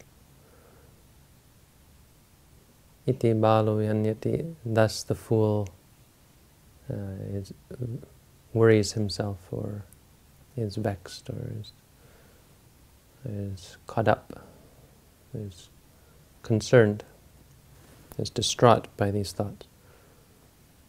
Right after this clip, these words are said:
Attahi atano nati, oneself indeed is not oneself. Kuto putta kuto, kuto dhanang,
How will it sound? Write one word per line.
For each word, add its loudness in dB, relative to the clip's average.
Attahi 6
atano 6
nati, 6
oneself 4
indeed 0
is -4
not 0
oneself. -4
Kuto 4
putta 4
kuto, -2
kuto -2
dhanang, -2